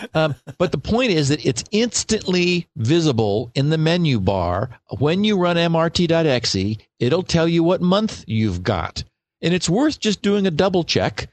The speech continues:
Um, Mike sort of did it inadvertently, um, but, you know, I had this month's, the most recent M R T, and I imagine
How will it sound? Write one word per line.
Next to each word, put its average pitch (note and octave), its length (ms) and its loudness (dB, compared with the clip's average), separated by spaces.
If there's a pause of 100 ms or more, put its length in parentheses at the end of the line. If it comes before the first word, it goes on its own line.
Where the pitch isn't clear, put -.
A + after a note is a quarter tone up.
(240)
Um, B2+ 280 0
Mike C#3+ 460 0 (340)
sort E3+ 260 0
of G#2 100 0
did C3+ 160 2
it D3+ 160 -4
inadvertently, B2 920 0 (580)
um, C#3+ 420 0 (160)
but, - 320 -2
you C#3 80 -2
know, C#3 340 0
I D3 280 0
had F3 380 0
this F#3+ 200 0
month's, D#3+ 520 -2 (320)
the A2 240 0
most D3 320 0
recent D3+ 400 0
M A2+ 160 2
R G2 140 0
T, G2+ 240 0
and F#2 80 0
I A2+ 80 0
imagine D3+ 580 0